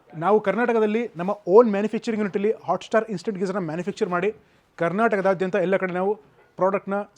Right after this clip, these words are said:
ಸೇಲ್ ಮಾಡ್ತಾ ಇದ್ದೀವಿ. ವೀಕ್ಷಕರೇ, ಎರಡ್ ಸಾವಿರದ ಹದಿಮೂರರಲ್ಲಿ ನಾವು ಮೊಟ್ಟ ಮೊದಲನೇದಾಗಿ ಈ Hotstar ಇನ್ಸ್ಟಂಟ್ ಗೀಜರ್ನ ಮುಖಾಂತರ ಮಾರ್ಕೆಟಲ್ಲಿ ಪಾದಾರ್ಪಣೆ ಮಾಡಿದ್ವಿ. So ಸುಮಾರು ಹತ್ತು ಹನ್ನೆರಡು ವರ್ಷ ಆಗಿದೆ. ಇವತ್ತು ಎರಡ್ ಸಾವಿರದ ಇಪ್ಪತ್ತೈದು ಅಂದರೆ around ಹನ್ನೆರಡು ವರ್ಷ ಕಂಪ್ಲೀಟ್ ಆಗಿದೆ ವೀಕ್ಷಕರೇ.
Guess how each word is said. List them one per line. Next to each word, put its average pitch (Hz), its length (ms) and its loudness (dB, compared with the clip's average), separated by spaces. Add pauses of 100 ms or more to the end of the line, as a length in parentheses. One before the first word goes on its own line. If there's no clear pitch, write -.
(120)
ಸೇಲ್ 208 240 4
ಮಾಡ್ತಾ 143 180 -8
ಇದ್ದೀವಿ. 127 200 -12 (220)
ವೀಕ್ಷಕರೇ, 214 320 2 (360)
ಎರಡ್ 214 160 4
ಸಾವಿರದ 254 260 6
ಹದಿಮೂರರಲ್ಲಿ 208 640 4 (460)
ನಾವು 196 140 2
ಮೊಟ್ಟ 196 200 0
ಮೊದಲನೇದಾಗಿ 220 460 4
ಈ 220 220 0
Hotstar 220 460 6 (100)
ಇನ್ಸ್ಟಂಟ್ 226 360 0
ಗೀಜರ್ನ 208 280 2
ಮುಖಾಂತರ 202 420 0
ಮಾರ್ಕೆಟಲ್ಲಿ 180 400 -2
ಪಾದಾರ್ಪಣೆ 170 440 -2
ಮಾಡಿದ್ವಿ. 156 260 -4 (640)
So 214 180 2
ಸುಮಾರು 233 320 8 (220)
ಹತ್ತು 202 220 -4
ಹನ್ನೆರಡು 233 220 2
ವರ್ಷ 226 120 2
ಆಗಿದೆ. 196 240 4
ಇವತ್ತು 180 180 -2
ಎರಡ್ 196 180 2
ಸಾವಿರದ 214 200 -2
ಇಪ್ಪತ್ತೈದು 220 300 4
ಅಂದರೆ 208 140 2 (540)
around 214 260 2
ಹನ್ನೆರಡು 233 240 4
ವರ್ಷ 220 120 0
ಕಂಪ್ಲೀಟ್ 202 400 -2
ಆಗಿದೆ 190 180 2
ವೀಕ್ಷಕರೇ. 143 300 -6